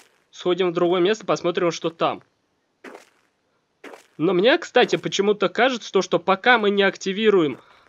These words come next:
э, первый генератор, за нами эта чуча гоняться не будет. Так что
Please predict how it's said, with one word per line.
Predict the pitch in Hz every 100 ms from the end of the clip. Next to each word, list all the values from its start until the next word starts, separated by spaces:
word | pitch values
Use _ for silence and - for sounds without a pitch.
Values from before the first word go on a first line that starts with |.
| _
э, | 147 151 147 143 139 131
первый | 196 180 165
генератор, | 170 175 190 254 147 - - - - _ _ _ - -
за | 156 165
нами | 220 226
эта | 160 175 165
чуча | 220 202 170
гоняться | 160 175 175
не | 170
будет. | 165 139 _
Так | 185 151
что | - 113